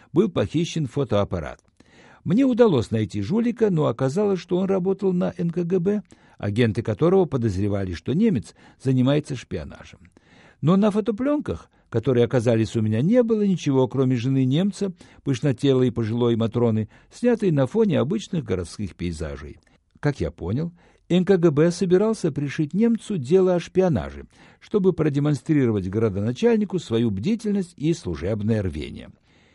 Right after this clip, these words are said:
В принципе, немцу и его жене ничего не грозило, кроме высылки за пределы Московии в двадцать четыре часа. Но мне стало жаль этого добродушного толстяка, любителя пива и баварских колбасок, который никак не мог понять,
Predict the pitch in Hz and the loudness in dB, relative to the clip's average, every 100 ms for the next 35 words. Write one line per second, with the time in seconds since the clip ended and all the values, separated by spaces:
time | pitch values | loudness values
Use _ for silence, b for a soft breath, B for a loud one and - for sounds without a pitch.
0 | b b b b - 226 269 - 220 190 | b b b b -6 0 0 0 -2 2
1 | 127 123 123 - 123 127 156 196 123 107 | 6 6 4 -2 -4 2 4 4 4 2
2 | 131 170 165 202 - 226 127 95 110 101 | 2 0 -2 -6 -2 0 0 0 0 2
3 | 190 175 147 160 156 b b 90 131 120 | 2 2 2 0 0 b b -4 0 0
4 | 123 117 107 117 113 113 117 113 127 156 | -2 -2 -2 -2 -2 -2 0 0 0 -2
5 | - 147 104 98 92 113 98 90 - - | -2 0 0 -2 -2 -2 -2 -8 -12 -10
6 | 98 85 95 - 67 65 b b b b | -10 -10 -12 -14 -14 -16 b b b b
7 | b b - 165 294 269 - 254 233 208 | b b -4 0 2 0 0 0 0 0
8 | 170 101 90 104 95 101 101 113 135 117 | 2 2 0 -8 -8 -4 -4 0 0 0
9 | 107 101 98 101 92 - 104 156 165 - | -4 -6 -8 -8 -8 -8 -2 0 0 -6
10 | 110 139 139 147 147 139 - 139 131 127 | 0 2 2 0 2 0 2 2 2 2
11 | 107 123 120 - 113 - 113 113 110 104 | 2 2 2 -2 -8 -2 0 0 -2 -4
12 | - b b b 123 135 156 175 220 220 | -12 b b b -2 0 2 2 0 -2
13 | 208 208 202 - 185 131 | 0 0 -2 0 2 2